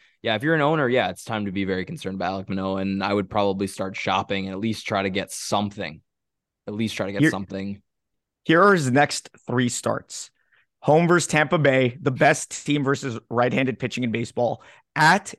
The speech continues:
Speaker 2: Yankee Stadium, and then home versus the Mariners, at Fenway to place the Red Sox,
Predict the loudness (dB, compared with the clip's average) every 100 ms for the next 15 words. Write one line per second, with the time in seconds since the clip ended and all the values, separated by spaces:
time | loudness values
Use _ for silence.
0 | -4 -2 -2 -4 -8 -4 -2 0 0 0
1 | -2 -6 _ -20 _ -2 2 2 0 -6
2 | _ 2 4 4 0 -2 -2 -2 -6 -6
3 | -2 0 0 -2 -4 -6 -8 _ -2 0
4 | 0 -2 -16 -18 _ _ _ _ _ _
5 | _ _ 0 0 0 -2 -4 -6 -10 -8
6 | -6 -2 -2 0 0 0 0 -2 -2 -8